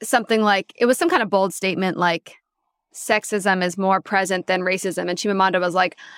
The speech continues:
"First of all, like, I don't rate these things. I don't, like, we're not gonna put them," you know, and there was a blog that F M wrote about that kind of thing. Like, there's no, uh,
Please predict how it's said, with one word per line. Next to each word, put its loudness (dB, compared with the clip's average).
"First 0
of -8
all, 4
like, 0
I 0
don't 2
rate 0
these -4
things. -6
I 0
don't, 0
like, -2
we're -4
not 0
gonna -4
put -2
them," 0
you 0
know, 0
and 0
there 4
was 0
a -4
blog 2
that 0
F -4
M 0
wrote 0
about 0
that -2
kind -4
of -14
thing. -6
Like, -10
there's -6
no, 2
uh, 2